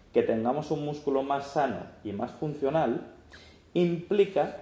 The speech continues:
que va a haber beneficio-, va a haber beneficios como mínimo para el sistema cardiovascular, pero que realmente ellos exploran,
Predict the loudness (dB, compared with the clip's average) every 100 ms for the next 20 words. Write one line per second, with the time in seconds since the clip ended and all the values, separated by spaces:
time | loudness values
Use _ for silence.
0 | -16 -20 0 4 8 8 8 4 4 2
1 | 4 2 0 0 2 2 2 6 8 8
2 | 6 4 2 0 0 -2 -2 2 2 2
3 | 2 2 2 0 2 4 8 10 8 6
4 | 0 -2 0 2 2 4 4 4 4 6
5 | 6 2 -6 -8 4 6 8 8 10 10
6 | 6 2 2 2 0 -6 2 4 6 4
7 | 0